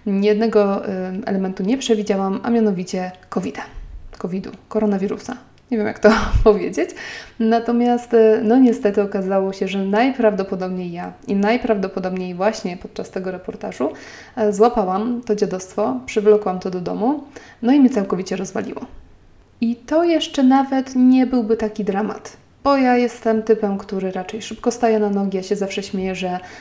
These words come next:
e, ze mnie, na mnie się goi jak na psie, więc podejrzewałam, że dobra, no, parę dni będzie ciężkich, ale później będzie spoko. E, no, po pierwsze nie wzięłam poprawki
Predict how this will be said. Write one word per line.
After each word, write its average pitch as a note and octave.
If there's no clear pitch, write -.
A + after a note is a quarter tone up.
e, F#3
ze F#3+
mnie, F#3
na G#3
mnie F#3+
się G3
goi F#3+
jak F3+
na G3+
psie, B3+
więc G#3+
podejrzewałam, G3
że F#3
dobra, G3+
no, F#3+
parę G3+
dni F#3+
będzie F#3+
ciężkich, A3+
ale F#3+
później F#3+
będzie F#3
spoko. -
E, G3+
no, C4+
po B3+
pierwsze C#4+
nie A#3+
wzięłam A3+
poprawki G#3+